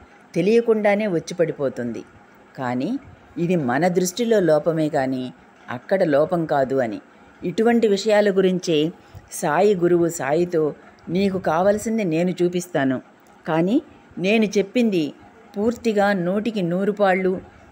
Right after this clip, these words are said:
విశ్వసించినవాడు మాత్రమే కృతార్థుడవుతాడు"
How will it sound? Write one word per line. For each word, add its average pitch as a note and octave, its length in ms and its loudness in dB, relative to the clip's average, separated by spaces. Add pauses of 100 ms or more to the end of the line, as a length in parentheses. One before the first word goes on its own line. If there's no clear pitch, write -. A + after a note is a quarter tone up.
విశ్వసించినవాడు G3+ 960 0
మాత్రమే F3+ 580 -2
కృతార్థుడవుతాడు" C#3+ 1080 0